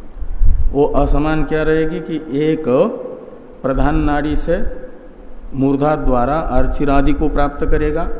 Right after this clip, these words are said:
दूसरा अन्य नाड़ियों से, सौ नाड़ी में से किसी न किसी से।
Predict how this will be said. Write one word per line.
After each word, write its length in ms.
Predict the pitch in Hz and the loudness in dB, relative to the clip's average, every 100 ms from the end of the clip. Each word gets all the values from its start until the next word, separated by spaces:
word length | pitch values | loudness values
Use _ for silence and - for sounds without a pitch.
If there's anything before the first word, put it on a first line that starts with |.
| - - - - - - - - 107 | -8 -8 -8 -10 -4 0 0 0 -4
दूसरा 440 | 147 135 113 107 160 - - - - - - - - - - - - - - | -6 -6 -6 -4 -4 -6 -12 -16 -20 -20 -20 -20 -20 -20 -20 -20 -20 -20 -14
अन्य 320 | 117 147 165 160 | -8 -4 -2 -2
नाड़ियों 500 | 139 135 135 135 135 | -2 -2 -2 -4 -4
से, 200 | 135 127 | -6 -6
सौ 220 | - 139 | -4 -2
नाड़ी 320 | 131 131 131 | -2 -2 -2
में 160 | 127 123 | -4 -4
से 140 | 131 | -8
किसी 260 | 131 123 127 | -10 -8 -6
न 100 | 123 | -6
किसी 340 | 120 120 120 | -10 -10 -10
से। 180 | - | -10